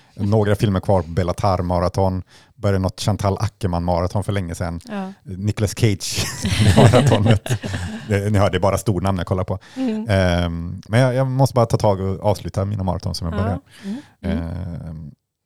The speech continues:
Speaker 1: och på fjärde plats så, mitt klassiska nyårslöfte som jag alltid har, det är att se trehundra filmer.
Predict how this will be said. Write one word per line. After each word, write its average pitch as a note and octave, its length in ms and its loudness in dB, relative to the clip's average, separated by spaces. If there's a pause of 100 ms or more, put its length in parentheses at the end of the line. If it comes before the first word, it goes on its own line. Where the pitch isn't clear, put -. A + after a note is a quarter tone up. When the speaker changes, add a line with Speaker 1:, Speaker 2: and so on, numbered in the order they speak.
(120)
Speaker 1:
och - 220 -6
på - 120 -4
fjärde - 240 2
plats - 480 -6 (320)
så, F#2 500 2 (400)
mitt - 220 -6
klassiska A#2+ 760 0
nyårslöfte G#2 840 0
som F#2 140 0
jag E2+ 360 -2
alltid G2+ 320 -2
har, - 280 -2
det F#2+ 100 -6
är F#2 40 -2
att - 100 -10
se E2+ 380 -8
trehundra F#2+ 400 -2
filmer. F#2 280 -4